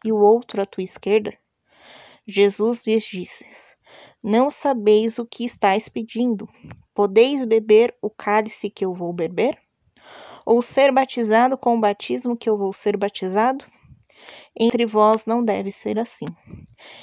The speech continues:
Quem quiser ser o maior entre vós, seja aquele que vos serve.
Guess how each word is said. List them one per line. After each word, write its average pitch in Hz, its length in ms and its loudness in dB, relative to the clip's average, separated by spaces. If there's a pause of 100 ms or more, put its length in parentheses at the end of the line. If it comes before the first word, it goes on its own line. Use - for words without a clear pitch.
(120)
Quem 233 220 2
quiser 220 380 0
ser 226 180 -4
o 226 40 0
maior 220 480 2
entre 269 300 -6
vós, 214 380 -2
seja 208 360 -4
aquele 196 340 -2
que - 160 -14
vos 247 160 -10
serve. - 480 -10